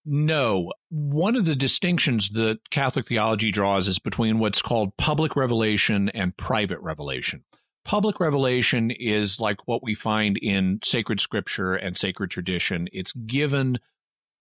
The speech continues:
as binding on everybody.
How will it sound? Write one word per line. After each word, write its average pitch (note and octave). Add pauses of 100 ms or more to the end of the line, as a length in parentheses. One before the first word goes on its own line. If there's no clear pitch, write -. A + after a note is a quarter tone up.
(380)
as A#2
binding B2 (180)
on G#2
everybody. F#2